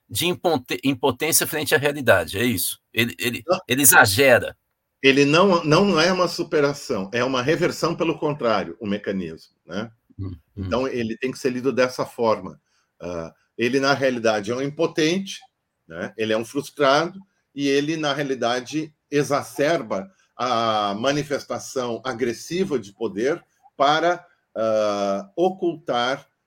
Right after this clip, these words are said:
Speaker 2: sobrepor a essa impotência, essa fragilidade dele, na
Speaker 1: E,
Speaker 2: realidade.
Speaker 1: e como psicanalista, é, é, Petri,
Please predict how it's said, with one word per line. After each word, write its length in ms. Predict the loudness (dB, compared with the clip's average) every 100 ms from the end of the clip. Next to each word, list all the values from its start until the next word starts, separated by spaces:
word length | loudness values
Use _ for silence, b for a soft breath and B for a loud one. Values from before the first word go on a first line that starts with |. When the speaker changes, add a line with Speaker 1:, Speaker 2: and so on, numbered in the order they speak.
| _
Speaker 2:
sobrepor 840 | -18 -2 -2 0 -4 -2 -2 -2 -4
a 120 | -6
essa 840 | -4 -4 -6 -6 -4 -2 -2 -4 -12 _ _ _ _ _ _ -4
impotência, 920 | -2 0 -2 -2 -2 -2 -2 -4 -2
essa 300 | -2 -4 -10
fragilidade 920 | -8 -8 -6 -8 -2 -2 -2 -6 -14
dele, 500 | -12 -8 -6 -8 -14 _
na 140 | -18 -16
Speaker 1:
E, 20 |
Speaker 2:
realidade. 500 | -14 -8 -6 -6 -4
Speaker 1:
e 160 | -4
como 280 | 0 0 0
psicanalista, 1200 | 0 -2 0 0 0 0 0 0 2 0 -2 -12 -12
é, 300 | -4 -4 -4
é, 160 | -6 -6
Petri, 480 | -4 -4 -2 -4